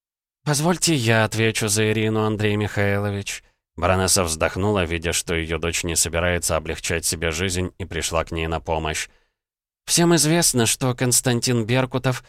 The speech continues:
хочет подать документы на получение лицензии частного сыщика. Он бредит этим еще со времен обучения в столичной магической академии. Даже закончил параллельно курс юриспруденции и, как и Ирочка, имеет степень бакалавра.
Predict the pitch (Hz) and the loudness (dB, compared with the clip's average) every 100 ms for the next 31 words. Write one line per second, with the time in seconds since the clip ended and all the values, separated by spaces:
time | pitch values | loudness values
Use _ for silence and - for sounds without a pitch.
0 | _ _ - 117 131 - 117 113 107 110 | _ _ -4 0 0 0 0 0 0 0
1 | 110 113 117 117 113 107 107 104 107 104 | 2 2 0 0 0 0 0 0 0 0
2 | 107 101 98 - 110 110 101 113 107 117 | 2 0 0 0 0 0 -2 -2 -2 -2
3 | 110 117 110 104 131 123 - 78 82 76 | -2 -2 0 0 0 0 -2 -4 -4 -6
4 | - _ _ - 110 104 110 113 110 113 | -8 _ _ 0 0 4 2 2 2 0
5 | 117 113 104 110 101 98 101 104 104 95 | 0 0 0 0 0 0 0 0 0 -2
6 | 92 98 101 104 104 - 95 95 - 101 | -2 -2 -2 -2 -4 -2 -2 -2 -2 -2
7 | 98 95 92 - - 95 95 98 90 90 | -2 -2 -4 -2 -2 -2 -4 -4 -2 -2
8 | 85 85 85 - _ _ - 98 104 104 | -2 -4 -6 -10 _ _ -6 -2 0 0
9 | 107 113 113 110 104 101 101 104 104 101 | 0 0 0 0 0 0 2 0 0 -2
10 | - 104 101 98 95 - 90 85 98 110 | -4 -4 -2 -2 -2 -2 -2 0 -2 0
11 | - 117 110 - _ _ - 123 143 127 | -2 -2 -4 -8 _ _ -6 -2 0 2
12 | 127 139 139 - 127 120 123 123 - 120 | 4 4 0 0 0 2 2 0 0 -2
13 | 123 117 113 - 113 117 123 87 78 | -2 -2 -2 0 0 2 0 -2 -4